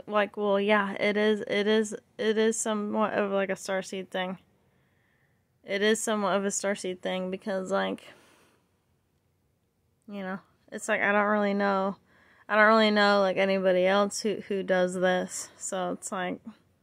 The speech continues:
it's really kind of rare that, um, you know, someone would do this for, like, you know,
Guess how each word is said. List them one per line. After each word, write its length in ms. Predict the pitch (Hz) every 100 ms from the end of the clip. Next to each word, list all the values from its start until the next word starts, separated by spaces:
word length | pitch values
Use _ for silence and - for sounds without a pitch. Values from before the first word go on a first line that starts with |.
| _ _ _
it's 260 | 190 - 202
really 320 | 202 208 202
kind 220 | 233 202
of 100 | 190
rare 720 | 185 196 196 196 196 220 - -
that, 300 | - 196 - - 240 226 _ _ _ _ _ _ _ _ _ _ _
um, 420 | 208 196 190 202 - _ _ _
you 140 | 208 214
know, 180 | 196 196
someone 500 | - 233 214 208 208
would 180 | 196 196
do 200 | 220 208
this 260 | 202 -
for, 240 | - 202 196
like, 520 | 196 196 208 - - _ _ _ _ _ _ _ _ _ _ _ _ -
you 180 | 240 226
know, 400 | 208 202 202